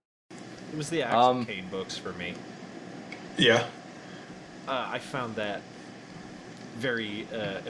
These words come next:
Speaker 1: emotionally draining.
Speaker 3: <laughs> Yeah.
Speaker 1: Especially Blade of Taishal. That
Speaker 3: Right.
Speaker 1: was, it was just difficult. And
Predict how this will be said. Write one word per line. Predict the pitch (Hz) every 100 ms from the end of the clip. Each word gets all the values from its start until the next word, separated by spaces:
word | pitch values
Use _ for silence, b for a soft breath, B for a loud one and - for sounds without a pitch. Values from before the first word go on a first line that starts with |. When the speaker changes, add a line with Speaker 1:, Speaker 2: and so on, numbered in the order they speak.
| 104
Speaker 1:
emotionally | 101 104 - 110 101 95 90 90 - - - - -
draining. | 98 95 90 98 -
Speaker 3:
<laughs> | - - - - - - - - - - -
Yeah. | 113 107 110 151 165 - 165 - 131 107
Speaker 1:
Especially | - 127 107 98
Blade | 104 98
of | 95
Taishal. | - 95 90 98 85 104 B B B B B - -
That | -
Speaker 3:
Right. | 101 92 -
Speaker 1:
was, | - 123
it | 101
was | -
just | - - - -
difficult. | 107 110 - 92 85
And | 113